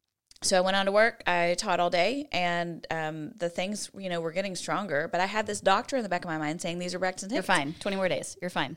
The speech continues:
Speaker 1: And I was twenty-five years old, and so, like, what do I know? I don't know anything about anything, you know? And the
Speaker 2: Mm-hmm.
Speaker 1: doctor has told me this is nothing, so I'm just gonna keep going.
Speaker 2: Yes.
Speaker 1: So I taught school all day. Um, I didn't have my sub plans ready until, like,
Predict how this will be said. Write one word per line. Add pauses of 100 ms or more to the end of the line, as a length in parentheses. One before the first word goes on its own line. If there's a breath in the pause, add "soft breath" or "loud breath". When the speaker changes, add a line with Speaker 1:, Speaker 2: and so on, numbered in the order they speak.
(120)
Speaker 1:
And
I
was
twenty-five
years
old,
and
so,
like,
what
do
I
know?
I
don't
know
anything
about
anything,
you
know?
And
the
Speaker 2:
Mm-hmm.
Speaker 1:
doctor
has
told
me
this
is
nothing,
so
I'm
just
gonna
keep
going.
Speaker 2:
Yes. (280 loud breath)
Speaker 1:
So
I
taught
school
all
day. (120)
Um,
I
didn't
have
my
sub
plans
ready
until,
like,